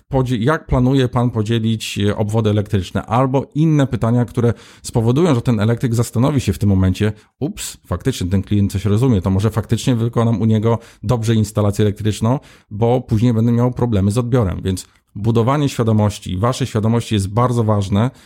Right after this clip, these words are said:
ponieważ to spowoduje, że ta instalacja będzie w-, służyła wam przez lata, że faktycznie produkt, który otrzymacie od elektryka, będzie bardzo, bardzo dobry.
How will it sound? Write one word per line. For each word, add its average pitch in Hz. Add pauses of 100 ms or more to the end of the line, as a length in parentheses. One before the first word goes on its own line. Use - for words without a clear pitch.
(280)
ponieważ 117
to 143
spowoduje, 131
że 110
ta 123
instalacja 123
będzie 110
w-, -
służyła 120
wam 110
przez 101
lata, 104
że 107
faktycznie 120
produkt, 123
który 117
otrzymacie 117
od 107
elektryka, 107
będzie 104
bardzo, 113
bardzo 101
dobry. 98